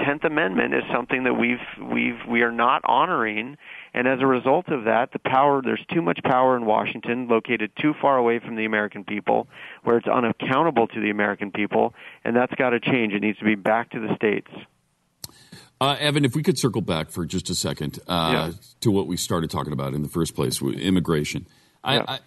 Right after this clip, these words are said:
Speaker 2: I, uh, I've got sort of an issue with what I've heard you say a few times, and that's that we can't deport eleven million people or, or whatever it is.
Speaker 1: Yeah.
Speaker 2: And to me, that's such a cop-out from, and it mostly comes from the left.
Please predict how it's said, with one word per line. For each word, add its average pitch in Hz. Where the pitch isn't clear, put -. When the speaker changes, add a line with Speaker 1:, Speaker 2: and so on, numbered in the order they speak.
Speaker 2:
I, 143
uh, 147
I've 131
got 165
sort -
of 147
an 123
issue 123
with 107
what 143
I've 135
heard 127
you 110
say 117
a 101
few 101
times, 85
and 87
that's 87
that 92
we 87
can't 85
deport 82
eleven 80
million 78
people 73
or, 69
or 71
whatever 73
it 71
is. 69
Speaker 1:
Yeah. 107
Speaker 2:
And 127
to 139
me, 165
that's 135
such -
a 107
cop-out 98
from, 104
and 131
it 131
mostly 143
comes 135
from 113
the 101
left. 87